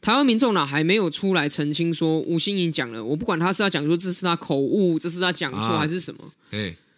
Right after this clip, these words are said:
Speaker 1: 他们没有讲啊。所以这个是不是台湾民众党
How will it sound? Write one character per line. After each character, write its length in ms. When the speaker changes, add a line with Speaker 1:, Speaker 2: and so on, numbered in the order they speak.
Speaker 1:
他 100
们 140
没 80
有 80
讲 180
啊。 80
所 160
以 100
这 120
个 80
是 140
不 60
是 160
台 140
湾 100
民 100
众 180
党 280